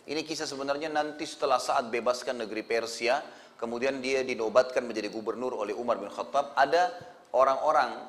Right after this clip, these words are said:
dari suku Abs namanya, suku yang baru masuk Islam pada saat itu, gitu kan. Kemudian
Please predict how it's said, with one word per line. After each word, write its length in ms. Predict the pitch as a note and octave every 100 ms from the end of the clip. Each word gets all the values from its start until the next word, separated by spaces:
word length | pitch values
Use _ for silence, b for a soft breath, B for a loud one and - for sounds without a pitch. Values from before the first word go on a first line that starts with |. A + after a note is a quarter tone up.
| - - - -
dari 320 | G2 A2+ B2+
suku 240 | - C3+ C3+
Abs 380 | C3 B2 - B2
namanya, 400 | F#2+ F#2 D#2 -
suku 400 | C3 - C#3+ C3+
yang 160 | G#2+ G2+ B B B
baru 320 | - C3 D#3
masuk 240 | D3+ C#3+ D#3+
Islam 460 | D#3+ - A2+ D#2+ D#2+
pada 220 | F2 F#2+
saat 240 | G2 F2+ G2+
itu, 220 | E2 D2+ - -
gitu 100 | D2 E2+
kan. 80 | F#2+ - B B B B B
Kemudian 480 | A#2+ C#3 C#3+ F3 F#3